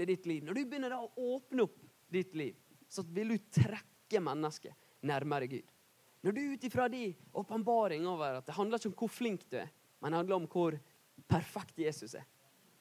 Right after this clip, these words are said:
Og du kan få lov til å begynne å åpne opp livet ditt på den måten. Du vil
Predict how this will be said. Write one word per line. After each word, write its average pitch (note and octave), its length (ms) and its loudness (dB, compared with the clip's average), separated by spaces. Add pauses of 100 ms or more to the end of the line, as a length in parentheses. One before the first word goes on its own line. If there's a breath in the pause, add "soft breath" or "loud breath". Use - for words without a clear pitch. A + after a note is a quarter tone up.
(720)
Og F#3 160 2
du B3+ 80 6
kan B3+ 80 4
få B3 160 0
lov A#3+ 80 -6
til A3+ 80 4
å G3 60 -4
begynne G3 180 4
å F3+ 80 4
åpne F#3 240 2
opp E3 80 -10
livet D3 240 -2
ditt B2 100 -6
på D3+ 140 0
den C3+ 160 -2
måten. C3+ 320 -8 (240)
Du - 80 -14
vil F#3+ 160 0